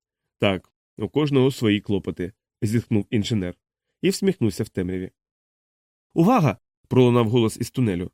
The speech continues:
"Увага, увага!" Усі різко обернулися. З тунелю вилізла велика темна постать,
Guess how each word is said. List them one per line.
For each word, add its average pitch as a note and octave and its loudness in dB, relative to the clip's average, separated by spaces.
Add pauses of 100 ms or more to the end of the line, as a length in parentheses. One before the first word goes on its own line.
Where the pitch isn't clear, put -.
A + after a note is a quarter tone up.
(140)
"Увага, F#3+ 2
увага!" E3+ 2 (460)
Усі A2+ 0
різко A2 -2
обернулися. G#2+ -4 (340)
З - -20
тунелю A2 4
вилізла G#2+ 0
велика A2+ 0
темна G#2+ 0
постать, - -4